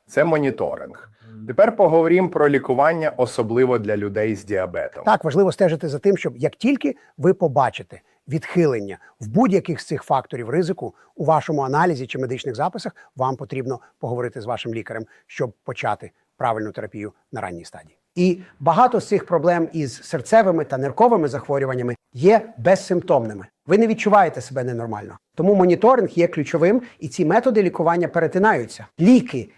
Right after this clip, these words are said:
Speaker 2: від тиску, ліки від холестерину, ліки, які спеціально захищають нирки та серце. І є багато перетинів.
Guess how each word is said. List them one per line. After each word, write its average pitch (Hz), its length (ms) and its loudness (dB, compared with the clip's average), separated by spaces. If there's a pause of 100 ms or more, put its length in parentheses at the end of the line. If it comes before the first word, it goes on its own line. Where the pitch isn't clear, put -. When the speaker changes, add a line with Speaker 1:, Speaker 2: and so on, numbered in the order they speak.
(120)
Speaker 2:
від - 420 -2
тиску, 139 480 0 (220)
ліки 165 480 4 (180)
від 156 280 -2
холестерину, 156 800 0 (200)
ліки, 185 500 4 (180)
які 151 300 -2
спеціально 180 760 2
захищають 170 760 0 (180)
нирки 156 640 0 (220)
та 160 120 2
серце. - 440 -2 (220)
І 160 120 -2
є 208 200 4
багато 165 400 2
перетинів. 117 540 -2